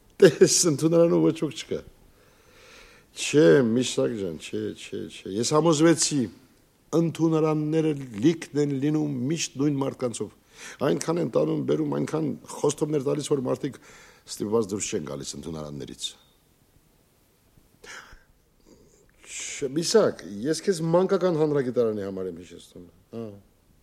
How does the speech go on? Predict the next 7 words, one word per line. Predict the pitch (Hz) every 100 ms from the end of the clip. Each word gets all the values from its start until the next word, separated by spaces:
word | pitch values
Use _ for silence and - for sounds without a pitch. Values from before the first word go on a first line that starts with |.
| _ _ _ -
Ո՞վ | 131 196
Վաչեն | 233 220 233
կյանքս | 208 214 190 -
կերավ։ | 170 139 101 _ _ _ - _ _ - _ _ - _ _ _ _ _ _ - - -
Դա | 95 92
համարի | 113 120 123 123
եղած։ | 120 104 80